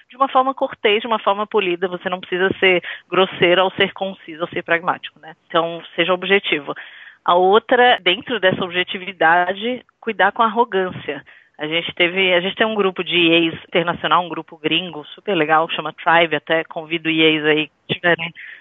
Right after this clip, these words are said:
ouvindo pra dar uma olhada. E a galera fala que, puta, de vez em quando recebe umas ligações assim, e, e ela recebeu uma ligação, tava, o cara começou,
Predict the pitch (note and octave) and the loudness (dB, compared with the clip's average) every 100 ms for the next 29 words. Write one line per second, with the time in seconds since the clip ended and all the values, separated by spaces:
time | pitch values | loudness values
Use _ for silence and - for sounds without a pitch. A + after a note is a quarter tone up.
0 | _ F3+ F3 D#3+ F#3+ F#3 F3 F3 F3 F3 | _ 2 2 0 -2 -4 -2 0 2 2
1 | E3 F3 G#3 F#3+ - - _ F#3+ F#3+ F#3+ | 4 6 4 2 -10 -20 _ 4 6 6
2 | F#3 G3 G#3+ - G3 G#3 G3+ - G3+ G3+ | 4 4 2 2 0 0 -4 -8 -6 -8
3 | - F3+ - D3+ - F3 E3 F3+ F#3+ F#3+ | -10 -14 -8 -10 -10 -10 -4 -4 -2 -2
4 | F#3+ G#3+ G3 F#3 G#3 F#3 F3+ F3+ F3+ E3 | -2 0 0 0 -2 -2 -2 0 -2 -4
5 | F3 E3+ - F3+ G3 A#3+ C4 G#3+ G#3 G#3+ | -4 -6 -8 -4 -2 -2 -4 -2 0 2
6 | G#3+ A3 A3+ G#3 - G3+ G3+ G#3 A3 A3+ | 2 2 2 -2 0 4 6 6 6 4
7 | A#3 G#3+ A3 A3 G#3 G#3+ A3+ G3+ G#3 G#3+ | 2 2 2 2 2 0 0 -2 0 0
8 | G3+ F3+ G3 G3+ G3+ G#3+ G3+ - G3+ | 0 -2 -2 0 0 -2 -8 -4 -4